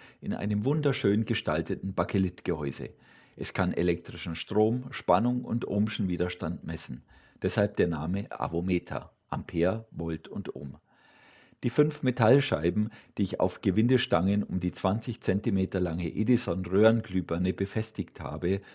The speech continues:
erzeugen ein futuristisches Design. Die Scheiben sind auf der Unterseite schwarz und auf der Oberseite in Gold lackiert.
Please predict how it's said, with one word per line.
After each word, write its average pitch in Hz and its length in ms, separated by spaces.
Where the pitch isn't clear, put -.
erzeugen 92 540
ein 82 160
futuristisches - 960
Design. - 500
Die 101 60
Scheiben 120 480
sind - 220
auf - 160
der 127 100
Unterseite 127 640
schwarz - 500
und - 180
auf - 160
der - 160
Oberseite 90 560
in - 180
Gold 80 320
lackiert. - 540